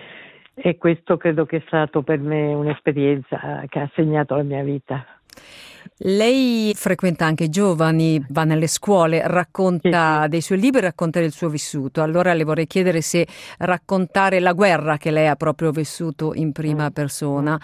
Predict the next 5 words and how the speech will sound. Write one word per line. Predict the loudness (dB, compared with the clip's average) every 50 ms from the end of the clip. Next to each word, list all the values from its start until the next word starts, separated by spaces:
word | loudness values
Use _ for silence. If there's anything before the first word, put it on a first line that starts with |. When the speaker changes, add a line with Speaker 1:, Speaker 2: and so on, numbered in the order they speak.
| -10 -16 -18 -18 -18 -20 _ _
Speaker 2:
può | _ -2 0
servire | 0 2 2 2 2 2 2 2 2 4 4 4
oggi | 4 4 2 2 -2 -4 -2 -2 0 0 -2 -2 -8 _ _ _ _ _ _ _ -18 -6
ai | -4 -4 -2
giovani. | -2 -2 -2 -2 -2 -4 -4 -6